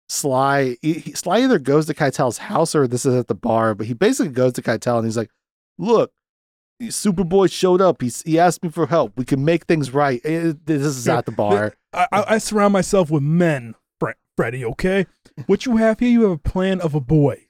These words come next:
Speaker 1: Yeah, he, he basically dresses Sly down in front of the whole bar,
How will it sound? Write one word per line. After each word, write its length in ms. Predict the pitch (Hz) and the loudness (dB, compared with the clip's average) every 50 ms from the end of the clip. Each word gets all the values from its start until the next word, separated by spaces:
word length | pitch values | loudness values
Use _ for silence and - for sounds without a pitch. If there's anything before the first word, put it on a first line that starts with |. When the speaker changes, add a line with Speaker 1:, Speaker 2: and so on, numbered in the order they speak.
| - 156 - - | -12 -12 -8 -4
Speaker 1:
Yeah, 420 | 165 123 110 104 101 101 104 110 | -2 0 0 2 2 0 0 2
he, 160 | 123 143 170 | 2 0 0
he 160 | 185 160 160 | 2 0 -2
basically 460 | 156 147 196 196 180 - 180 160 151 127 | 0 2 2 2 2 0 -2 -2 0 0
dresses 600 | 117 - 120 120 117 - - 123 117 107 101 - _ _ _ _ _ _ | 0 0 0 0 0 0 -2 -2 -2 -4 -6 -12 _ _ _ _ _ _
Sly 340 | - - 127 117 110 107 107 | -8 -4 -2 0 0 0 0
down 300 | 101 110 107 104 107 107 | 0 0 0 0 -2 -4
in 60 | 107 | -4
front 220 | - - 117 110 110 | -4 -2 -2 0 0
of 60 | 107 | -2
the 80 | 110 90 | -2 -2
whole 200 | 117 110 107 101 | -2 -4 -6 -4
bar, 520 | 92 110 95 95 95 95 95 95 92 92 | -6 -4 -2 0 0 0 0 -2 -4 -6